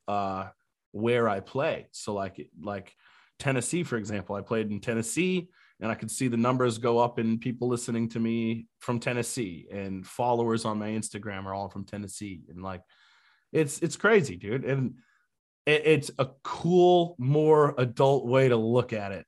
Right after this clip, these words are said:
than, uh, <laughs> than the way I was for so many years. Uh,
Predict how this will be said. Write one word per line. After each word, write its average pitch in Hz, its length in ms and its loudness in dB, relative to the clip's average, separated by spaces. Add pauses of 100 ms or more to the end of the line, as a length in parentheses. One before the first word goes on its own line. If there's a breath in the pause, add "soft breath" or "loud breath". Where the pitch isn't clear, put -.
than, 104 320 -2
uh, 101 380 -2 (180)
<laughs> - 180 0
than 127 280 2
the 123 120 4
way 120 160 4
I 113 120 4
was 113 400 10
for - 160 0
so 120 180 4
many 107 220 0
years. 98 440 -6 (220)
Uh, 98 260 -4